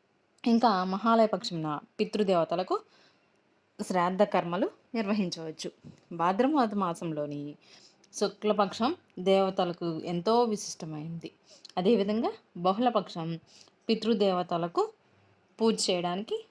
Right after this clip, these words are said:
ఎంతో శ్రేష్టమైంది. పితృదేవతలకు ప్రీతికరమైన ఈ పక్షం కనుక దీన్ని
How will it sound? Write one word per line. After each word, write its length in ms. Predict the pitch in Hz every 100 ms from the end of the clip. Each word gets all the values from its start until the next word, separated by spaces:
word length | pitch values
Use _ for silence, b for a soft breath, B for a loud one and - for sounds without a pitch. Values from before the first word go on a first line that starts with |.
| _
ఎంతో 300 | 202 185 202
శ్రేష్టమైంది. 840 | 208 175 175 - 170 156 156 156 - _ _ 202
పితృదేవతలకు 1400 | - _ 233 233 294 262 208 180 170 156 156 160 160 - - -
ప్రీతికరమైన 880 | 214 220 220 190 170 156 147 143 - _
ఈ 120 | 180
పక్షం 420 | 170 160 - 196
కనుక 320 | 170 160 160 220
దీన్ని 400 | 190 214 359